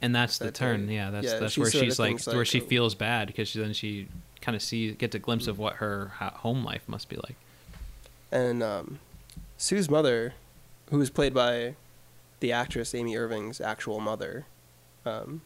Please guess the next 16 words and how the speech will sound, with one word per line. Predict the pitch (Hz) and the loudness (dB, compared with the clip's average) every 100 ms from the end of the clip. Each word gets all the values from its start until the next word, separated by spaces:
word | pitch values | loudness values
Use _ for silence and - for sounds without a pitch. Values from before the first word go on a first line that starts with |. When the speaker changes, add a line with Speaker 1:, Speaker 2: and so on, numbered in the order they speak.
| - - - - - - | -18 -20 -20 -20 -20 -8
Speaker 2:
so | - | -2
it's, | 117 | -2
like, | 123 - | -2 -4
a | |
mother-daughter | 120 120 117 113 110 104 | -2 -2 0 -2 -2 -4
in | 113 | -4
the | 110 | -4
movie | 110 107 98 | -6 -6 -6
and | 92 107 - - | -6 -10 -12 -10
in | 113 | -8
real | 110 | -8
life. | - 107 - - - - - - | -8 -10 -14 -20 -20 -20 -4 4
Speaker 1:
Really? | 165 104 120 117 | 4 4 -2 -2
Speaker 2:
Yeah. | 117 120 - | -2 -4 -8
Speaker 1:
Huh. | 170 127 | -6 -2
Speaker 2:
Um, | - 135 123 113 135 | 4 4 4 0 -6